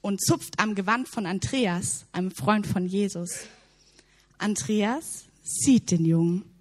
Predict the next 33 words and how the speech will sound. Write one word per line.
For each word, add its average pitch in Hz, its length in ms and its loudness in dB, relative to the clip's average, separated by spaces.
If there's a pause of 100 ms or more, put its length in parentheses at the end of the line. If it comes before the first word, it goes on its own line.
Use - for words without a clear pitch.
(200)
die - 80 6
fünf 196 320 -2
Gerstenbrote 220 760 0
und 302 100 0
die 269 80 -4
zwei 196 240 0
getrockneten 175 600 -6
Fische. - 420 -2 (1600)
Dann 185 220 0
sagt 214 240 0
er 214 100 2
zu - 140 -4
Jesus: 190 600 -4 (840)
„Hier - 320 -2
ist - 120 -6
ein 254 80 0
kleiner 233 400 0
Junge 202 520 0 (840)
mit 226 200 0 (100)
fünf 381 260 2
Gerstenbroten 269 720 0
und 202 100 -4
zwei 262 240 2
Fischen, 220 440 -4 (420)
doch 240 300 -2 (180)
das 254 220 -2
nützt 285 320 2
uns 240 340 2 (100)
bei 226 200 4
so 240 320 4
vielen 254 360 -2
Menschen 220 540 -2
nichts.“ - 480 -2